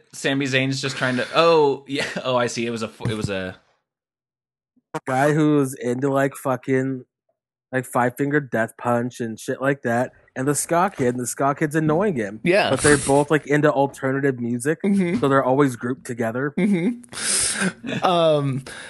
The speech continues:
Speaker 3: but basically, they didn't do it. They had singles matches, and, um, Sami Zayn at the end didn't recognize one of the documentary people.
Speaker 2: Why did Montez Ford fucking lose?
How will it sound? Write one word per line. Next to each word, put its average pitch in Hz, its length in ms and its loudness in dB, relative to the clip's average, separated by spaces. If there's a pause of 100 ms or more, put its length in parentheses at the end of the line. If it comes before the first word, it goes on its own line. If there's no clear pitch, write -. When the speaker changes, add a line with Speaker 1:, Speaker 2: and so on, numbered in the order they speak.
(140)
Speaker 3:
but 170 260 2
basically, 165 1040 2 (100)
they 139 160 0
didn't 151 300 0
do 135 200 2
it. 131 120 0
They 131 120 0
had 131 180 -2
singles 131 340 0
matches, 120 600 0 (100)
and, 117 480 -2 (580)
um, 139 320 2
Sami 165 400 2
Zayn 147 720 0 (220)
at 131 140 0
the 131 220 2
end 135 720 0
didn't 151 300 2
recognize 160 640 2
one 156 100 2
of 143 100 2
the 139 80 2
documentary 127 680 2
people. 214 580 0 (120)
Speaker 2:
Why 170 200 6
did 302 200 2
Montez 208 580 2
Ford 151 500 -2
fucking 120 380 -8
lose? 107 440 -14